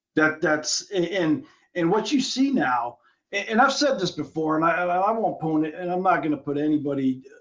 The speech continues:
under the, under the wheels or anything like this, but you see that lack of leadership within the senior ranks. You really do. And, and I believe one of the reasons, like,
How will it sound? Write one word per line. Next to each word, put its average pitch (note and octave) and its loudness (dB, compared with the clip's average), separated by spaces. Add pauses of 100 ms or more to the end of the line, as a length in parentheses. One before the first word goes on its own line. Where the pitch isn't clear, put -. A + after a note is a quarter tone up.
(160)
under D3+ 2
the, C#3 -4
under D3 -2
the C3 -2
wheels C3+ -2
or C3 -4
anything C3 -4
like B2 -4
this, B2+ -8
but C#3 -6 (360)
you A#3+ 6
see C4+ 4
that B3 4
lack F3 2
of C#3 -4
leadership D3+ -2 (720)
within E3+ 4
the D#3 2
senior E3 2
ranks. C#3 -4
You G#3 2
really F#3+ 0
do. E3+ 0
And, D3+ 2
and F3+ -4
I E3 0
believe E3+ 0 (400)
one E3 4
of - 2
the F#3+ 0
reasons, F3+ 0
like, F3 -4